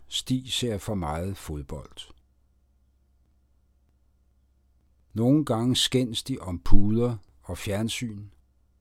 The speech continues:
men de bliver normalt gode venner igen. Stig og Mette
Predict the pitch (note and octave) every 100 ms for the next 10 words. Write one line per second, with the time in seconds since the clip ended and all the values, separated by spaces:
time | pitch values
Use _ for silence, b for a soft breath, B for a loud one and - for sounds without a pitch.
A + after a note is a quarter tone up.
0 | _ _ _ _ _ _ _ _ - G2+
1 | F2+ G#2 G2+ G2+ F#2+ F#2+ G#2 G2 G2+ -
2 | E2 F#2 F2 D2 D2+ F2 E2 - B1 B1
3 | - _ _ _ _ _ _ _ _ _
4 | _ _ _ _ _ _ _ _ _ _
5 | _ _ _ _ _ _ _ - - -
6 | D3 D3 - - G#2 G#2 A2+ B2 D3